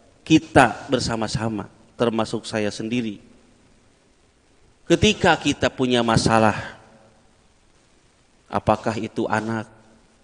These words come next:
yang sulit untuk dikendalikan, sulit solehnya, diuji dengan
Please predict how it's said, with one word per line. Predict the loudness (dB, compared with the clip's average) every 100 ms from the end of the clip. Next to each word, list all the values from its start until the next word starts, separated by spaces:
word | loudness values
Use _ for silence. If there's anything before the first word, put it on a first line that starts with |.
| _ _
yang | -2 -2 -2 -6
sulit | -8 0 2 2 0 -10
untuk | -6 -6 -8 -20 _ _ _ -6
dikendalikan, | -4 0 0 4 4 4 0 -2 -2 -10 -20 -20 -20 _ _ _ _ _ _ _ -8
sulit | 2 6 6 4
solehnya, | -4 -2 2 2 2 0 -2 -2 -2 -4 -18 -20 _ _ _ _ _ _ _ _ -10
diuji | -2 4 4 6 4
dengan | 2 0 0 -2